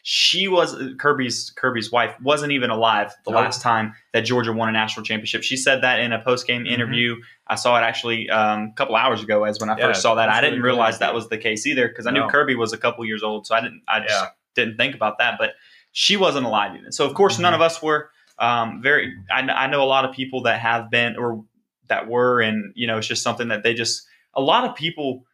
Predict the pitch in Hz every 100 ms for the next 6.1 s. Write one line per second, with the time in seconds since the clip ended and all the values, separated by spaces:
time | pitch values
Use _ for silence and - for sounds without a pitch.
0 | _ _ _ - 143 127 143 156 151 143
1 | 131 127 127 120 117 127 123 120 127 117
2 | 117 131 139 127 131 131 120 117 123 -
3 | 104 101 98 98 110 113 113 104 110 110
4 | 110 - 127 127 131 170 131 170 185 175
5 | 220 214 - 160 156 165 190 175 170 156